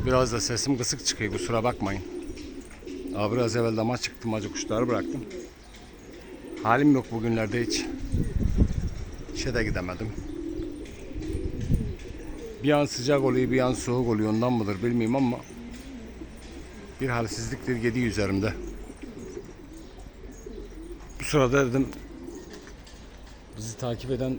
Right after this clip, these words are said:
abilerimizden, kardeşlerimizden uzak olmayak, bir boşluk an bulduk. Bir video çekek dedim. Dayı,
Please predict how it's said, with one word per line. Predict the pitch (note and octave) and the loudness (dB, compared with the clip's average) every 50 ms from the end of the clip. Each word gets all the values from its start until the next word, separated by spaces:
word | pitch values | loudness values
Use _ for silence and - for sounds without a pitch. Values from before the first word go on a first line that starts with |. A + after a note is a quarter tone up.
| - - - | -4 -8 -4
abilerimizden, | G#2+ G#2+ A2 G#2+ A2 A2+ A#2 A#2 A2+ G#2+ G2 - C#3+ C3+ C3 A2+ - - - - | 2 4 4 6 8 6 8 6 6 4 2 2 2 2 2 0 -2 -8 -4 2
kardeşlerimizden | - A2 G#2 G2 A2 G#2 - - A#2 G#2+ G#2 G2+ F2+ A#2+ A2+ | 2 2 4 4 4 2 4 4 4 4 4 2 2 2 2
uzak | G#2+ G2+ A2+ A#2 | 4 6 6 6
olmayak, | A2 A#2 B2 A#2 G#2+ G#2 G#2 G#2 - - - - - - - - - - - - - - - - - - - - - - - - - - - - | 8 8 8 8 8 8 6 4 2 -2 -8 -10 -10 -12 -12 -12 -14 -14 -16 -16 -16 -16 -14 -14 -16 -16 -16 -16 -16 -16 -14 -16 -14 -12 -6 -2
bir | G#2+ A2 - - - - - A#2+ | -2 -2 -2 -4 -8 -10 -6 -2
boşluk | A#2+ A#2+ G#2+ - - D#3 B2+ | -2 -2 -2 -2 -2 0 2
an | C3 C3 C3 A#2+ | 4 4 4 4
bulduk. | A#2 G2+ G2+ A#2+ - - - - - - - - - - - - - - - - - - - - - - - - - - | 2 0 -2 -2 -4 -4 -4 -4 -6 -6 -8 -10 -10 -12 -12 -12 -14 -14 -16 -16 -16 -16 -14 -14 -12 -12 -12 -12 -6 -6
Bir | A2 G#2 | -4 -2
video | A2+ G#2 A2+ A2 A2+ | 0 2 4 4 4
çekek | A2+ - A2 - - F#2+ E2+ - | 2 0 -4 -4 -4 -6 -6 -6
dedim. | F#2+ F2 F2+ A2 A#2 - - - - - - - - - - - - B2 C3 B2+ - - - - - - - - - - - - - - - - - - - - - D4+ D4 C#4+ D4+ D4+ - - - - - - - - - - - - - - - - - - - | -6 -6 -6 -8 -10 -12 -14 -16 -16 -14 -14 -14 -12 -12 -12 -12 -12 -12 -12 -12 -12 -14 -14 -16 -16 -18 -18 -18 -18 -18 -18 -18 -18 -18 -18 -16 -16 -14 -14 -14 -16 -14 -14 -14 -14 -14 -14 -14 -16 -16 -18 -18 -18 -16 -16 -16 -16 -16 -16 -16 -14 -14 -14 -4 0
Dayı, | C#3 C#3+ D3+ D#3 D#3 D#3 D#3 | 2 4 6 6 4 4 2